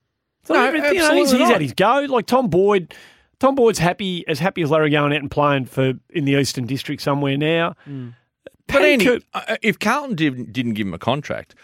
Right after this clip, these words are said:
Speaker 2: uh, n-, you know, maybe someone is looking for that type of
Speaker 1: Maybe,
Speaker 2: player.
Speaker 1: maybe, maybe. And, you know,
Speaker 2: I don't
Speaker 1: maybe
Speaker 2: know.
Speaker 1: so.
Speaker 2: I've got no
Speaker 1: Maybe so.
Speaker 2: idea.
Speaker 1: Yeah, maybe.
Speaker 2: But I'll tell you one thing.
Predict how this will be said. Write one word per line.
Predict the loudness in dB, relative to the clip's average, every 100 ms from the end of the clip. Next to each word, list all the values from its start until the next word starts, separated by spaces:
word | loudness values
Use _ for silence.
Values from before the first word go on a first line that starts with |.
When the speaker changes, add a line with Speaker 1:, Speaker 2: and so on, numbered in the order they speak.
| _ _ _ _ _
Speaker 2:
uh, | -20 -20 -16
n-, | -16 -16 _ _ -2
you |
know, | 0 0 -6 _ _ _ -4
maybe | -2 0 -2
someone | -2 0 2 0 -2
is | -4 -2
looking | -2 -4 -6
for | -4 0
that | 0 -2
type | -4 -4 -4
of | -8 -2
Speaker 1:
Maybe, | 0 2 0
Speaker 2:
player. | -2 0
Speaker 1:
maybe, | 2 2 -2 -4
maybe. | -4 -2 -4 -6
And, | -6 -2
you |
know, | -2 0
Speaker 2:
I |
don't | 0
Speaker 1:
maybe | 0 0
Speaker 2:
know. |
Speaker 1:
so. | 2
Speaker 2:
I've | 2
got | 2
no | 2 0
Speaker 1:
Maybe | 0
so. | 0
Speaker 2:
idea. | -2 _ -6
Speaker 1:
Yeah, | -2
maybe. | 0 0 2
Speaker 2:
But | 0 0 _ _ _ _ -4
I'll | -2
tell | 0 0 2
you | 2
one | 0
thing. | 0 -2